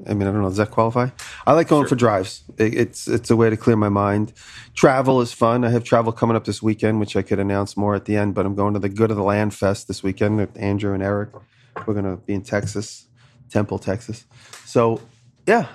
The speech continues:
Speaker 1: traveling is great. And, you know, I guess, you know, lately all the travel is related to making, but so that might not qualify. So absolutely do nothing that it does anything to, nothing.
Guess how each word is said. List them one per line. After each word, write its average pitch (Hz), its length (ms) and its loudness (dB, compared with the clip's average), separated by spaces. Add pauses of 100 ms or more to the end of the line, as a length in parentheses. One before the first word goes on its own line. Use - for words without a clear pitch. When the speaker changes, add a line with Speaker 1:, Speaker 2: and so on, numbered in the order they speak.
(100)
Speaker 1:
traveling 170 440 2
is 131 120 -2
great. 127 240 0 (160)
And, 113 300 -4 (100)
you 110 80 -2
know, 123 160 -6
I - 40 -4
guess, 143 280 0
you 135 60 -2
know, 110 160 0
lately 123 320 2
all 107 100 2
the 107 80 2
travel 104 380 0
is 101 120 -6
related 104 320 0
to 110 80 -6
making, 101 380 -2
but 95 240 -8
so - 200 -12
that 104 100 -2
might 98 160 -4
not 95 140 -6
qualify. 98 440 -4 (320)
So 165 260 2
absolutely 156 460 0
do 117 120 2
nothing 110 340 -2
that 95 100 -2
it 95 100 -10 (120)
does 98 160 -4
anything 101 320 -6
to, 113 200 -14 (960)
nothing. 113 300 2